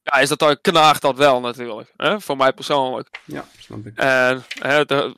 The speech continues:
Speaker 1: de gloriejaren
Speaker 2: Mhm.
Speaker 1: van Friesland, nou ja, die waren dus eigenlijk al helemaal vervlogen toen ze waren opgezogen. En mijn persoonlijke interesse, ja, die ligt dus dan ook eigenlijk tot meer aan het einde van de Friese vrijheid. Daar weet ik heel veel over te vertellen. En het laatste stuk,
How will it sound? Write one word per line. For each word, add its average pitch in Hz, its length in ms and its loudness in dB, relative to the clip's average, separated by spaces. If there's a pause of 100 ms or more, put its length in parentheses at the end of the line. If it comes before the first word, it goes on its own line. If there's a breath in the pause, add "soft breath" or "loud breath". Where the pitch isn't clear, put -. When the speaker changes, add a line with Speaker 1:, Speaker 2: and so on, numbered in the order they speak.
Speaker 1:
de 143 80 -6
gloriejaren 165 640 6
Speaker 2:
Mhm. 139 80 -4
Speaker 1:
van 147 120 -6
Friesland, 156 480 0
nou 143 120 0
ja, 135 60 4
die 147 100 0
waren 151 280 2
dus 147 100 -6
eigenlijk 151 300 4
al 143 100 4
helemaal 156 460 4
vervlogen 147 720 0
toen 135 200 -8
ze 135 200 0
waren 131 320 2
opgezogen. 135 680 -6 (100)
En 135 380 0 (160)
mijn 139 180 0
persoonlijke 165 480 2
interesse, 160 500 2
ja, 135 160 4
die 147 100 0
ligt 156 180 2
dus 147 120 -6
dan 143 120 0
ook 143 180 -2
eigenlijk 135 380 2
tot 127 160 -4
meer 127 200 -2
aan 123 140 -2
het 123 80 -4
einde 123 240 -2
van 120 120 -14
de 123 60 -14
Friese - 300 -10
vrijheid. 127 460 2
Daar 131 120 0
weet 131 160 0
ik 127 80 -6
heel 151 140 4
veel 139 220 -2
over 131 160 -4
te - 80 -14
vertellen. 139 420 0
En 123 60 -4
het 123 100 -8
laatste 139 360 4
stuk, 135 340 -4